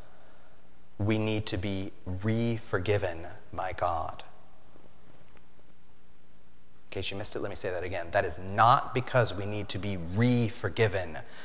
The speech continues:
by God. Jesus' work on the cross is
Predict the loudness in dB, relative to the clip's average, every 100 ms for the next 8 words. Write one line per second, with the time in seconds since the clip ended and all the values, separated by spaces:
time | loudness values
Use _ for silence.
0 | -6 2 4 4 4 4 2 -2 -6 -6
1 | -8 -8 -8 -8 -8 -8 -8 -8 -8 -8
2 | -8 -6 -6 -6 -6 -4 2 8 10 10
3 | 6 4 8 10 10 8 4 4 8 8
4 | 8 4 0